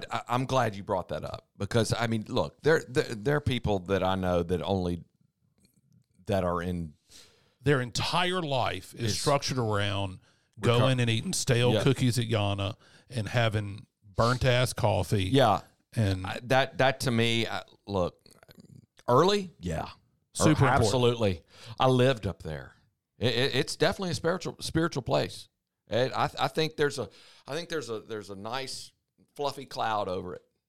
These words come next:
Speaker 1: that protects. It's just spiritual. Um,
Speaker 2: The hedge of protection.
Speaker 1: it, it, yeah. Uh, but, but to live that now, no. But, I mean,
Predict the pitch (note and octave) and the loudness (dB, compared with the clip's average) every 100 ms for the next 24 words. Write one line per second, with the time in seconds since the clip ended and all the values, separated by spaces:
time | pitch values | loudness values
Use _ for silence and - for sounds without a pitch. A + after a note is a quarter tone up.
0 | _ G#2+ - G#2+ - A2+ - - - - | _ -14 -12 -10 -6 -6 -6 -10 -12 -16
1 | _ _ _ _ A2+ - A#2 - C3+ A#2 | _ _ _ _ -14 -10 -10 -10 -8 -8
2 | G#2+ D2 - _ A2 G#2+ G2 F#2 E2+ _ | -8 -16 -20 _ -2 2 2 0 -6 _
3 | _ _ _ _ _ _ _ _ _ - | _ _ _ _ _ _ _ _ _ -8
4 | A2 C#3+ B2 G#2+ F#2 - - - F2+ - | -2 2 2 2 -4 -6 -4 -4 -4 -6
5 | - - - D3+ C3+ A2 F2 F2 - _ | -6 0 2 4 4 2 0 -8 -20 _
6 | _ _ _ _ _ C3 C3+ C3 - - | _ _ _ _ _ 0 2 2 -2 -2
7 | D3 C3 - _ _ - B2 - A#2 A2+ | 0 0 -4 _ _ -6 -6 -4 -2 2
8 | D#3+ F3 D3 B2+ A2+ A2+ C3 D3 E3+ A#3 | 2 2 0 0 -2 -2 0 0 0 0
9 | D#3+ A2 - E3+ E3+ | 0 0 -4 -6 -8